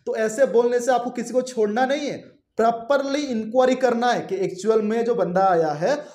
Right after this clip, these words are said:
वो ठीक बोल रहा है या फिर गलत बोल रहा है। First properly आपको inquiry करना है, information लेना है, तब जाके उस person को entry करना है। कोई भी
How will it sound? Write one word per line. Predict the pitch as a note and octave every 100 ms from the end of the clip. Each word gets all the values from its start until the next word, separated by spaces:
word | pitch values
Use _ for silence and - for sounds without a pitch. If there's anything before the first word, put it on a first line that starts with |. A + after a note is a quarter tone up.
| -
वो | G3
ठीक | A#3 - A3+ G3
बोल | B3 B3+
रहा | B3 C#4+
है | D#4+ - -
या | G3
फिर | G3 G3 D3+
गलत | F#3 G3
बोल | D#3 D#3
रहा | C3
है। | A2+ G#2 _ _ _ _ _ _ _ _ -
First | A#3+ C4 -
properly | A#3 A#3 B3 A#3+
आपको | B3 B3+
inquiry | A#3+ G#3 A#3+ B3
करना | B3+ B3+ A#3+
है, | A3+
information | G3+ B3 A#3+ A#3 B3
लेना | A#3+
है, | F#3+ -
तब | B3+
जाके | - A#3 A#3+
उस | G#3+ -
person | F3+ E3 E3+
को | G#3 E4 - - _ _ D#3+
entry | E3 E3 F#3
करना | D#3+ C#3 C#3
है। | A#2 - _ _ _
कोई | A#3 C#4+ D#4+ D#4+
भी | D4 G3+ - -